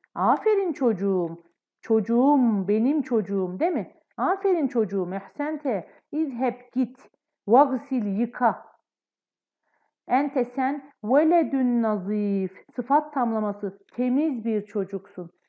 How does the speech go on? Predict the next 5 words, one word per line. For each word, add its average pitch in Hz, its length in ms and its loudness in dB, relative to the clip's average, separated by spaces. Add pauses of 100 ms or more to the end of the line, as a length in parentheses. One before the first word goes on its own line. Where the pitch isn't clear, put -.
İzheb 262 480 -2
neydi? 226 460 -4
Git. 254 300 -6 (440)
İgsil 254 520 -4
neydi? 240 580 -4